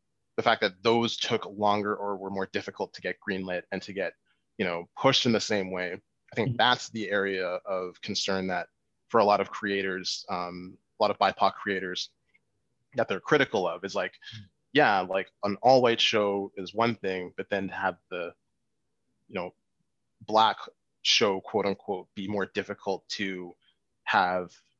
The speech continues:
Speaker 1: um, you know,
Speaker 2: Mm-hmm.
Speaker 1: that same level of support and, and, and, and production and all that. I think that's where you have creators like a Tyler Perry, an Issa
Speaker 2: Mm-hmm.
Speaker 1: Rae, uh, um, a Donald Glover,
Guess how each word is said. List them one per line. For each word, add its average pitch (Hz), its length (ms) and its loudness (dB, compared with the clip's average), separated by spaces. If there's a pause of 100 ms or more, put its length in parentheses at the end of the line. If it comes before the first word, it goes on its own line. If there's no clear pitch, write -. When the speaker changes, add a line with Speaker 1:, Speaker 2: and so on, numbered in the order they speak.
(160)
Speaker 1:
um, 87 500 -6 (400)
you 107 80 -4
know, 113 40 2
Speaker 2:
Mm-hmm. 113 80 0
Speaker 1:
that 92 160 -2
same 107 200 0
level 98 200 -2
of 90 80 -8
support 95 500 -4
and, 87 340 -6
and, 87 380 -10
and, 85 240 -12
and 87 100 -12
production 101 460 -2
and 92 100 -4
all 87 140 -6
that. 87 260 -6 (560)
I 110 60 2
think 127 160 4
that's 117 220 4
where 113 440 4
you 98 240 -4
have 98 260 0
creators 92 400 -4
like 90 180 -6 (100)
a - 40 -6
Tyler 92 300 0
Perry, 90 500 -2
an 87 140 -12
Issa 98 260 -6
Speaker 2:
Mm-hmm. 98 80 -6
Speaker 1:
Rae, 87 340 -6 (500)
uh, 90 380 2
um, 87 460 -6 (300)
a - 40 -12
Donald 98 360 2
Glover, 95 540 -2